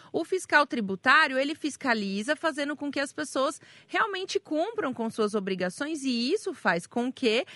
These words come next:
a gente tenha esse direito aí, por exemplo, a um leito de U T I, né, montado,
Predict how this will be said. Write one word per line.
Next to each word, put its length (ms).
a 140
gente 320
tenha 440
esse 280
direito 500
aí, 140
por 180
exemplo, 500
a 240
um 220
leito 360
de 140
U 60
T 180
I, 420
né, 280
montado, 800